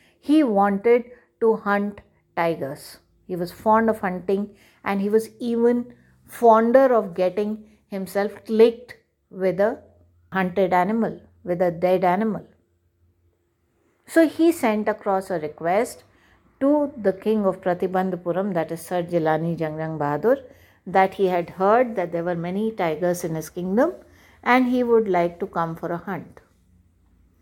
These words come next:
Now Sir Jilani Jangrang Bahadur, he was very angry. He says, "No, I cannot grant you the permission to do so. I have banned tiger hunting by everybody else in my kingdom."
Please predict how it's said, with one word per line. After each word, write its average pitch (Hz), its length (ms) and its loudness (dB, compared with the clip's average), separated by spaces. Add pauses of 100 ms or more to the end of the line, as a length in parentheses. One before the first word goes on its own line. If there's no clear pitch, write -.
(200)
Now 196 160 0
Sir 226 280 2
Jilani 185 560 0
Jangrang 180 420 -4
Bahadur, 165 420 -2 (360)
he 196 140 -6
was 170 220 -8
very 180 720 0
angry. 165 460 -10 (380)
He 165 80 -8
says, 165 200 -8
"No, 180 380 -2 (400)
I 220 220 6
cannot 226 600 -2
grant 175 380 -4
you 208 120 0
the 190 120 0
permission 170 560 -8
to 180 100 -10
do 160 180 -6
so. - 340 -16 (560)
I 170 140 -2
have 175 360 -4
banned 214 540 4
tiger 185 340 2
hunting 180 380 -4
by 190 280 -2
everybody 214 840 2
else 180 400 0
in 160 180 -10
my 160 160 -8
kingdom." 165 420 -8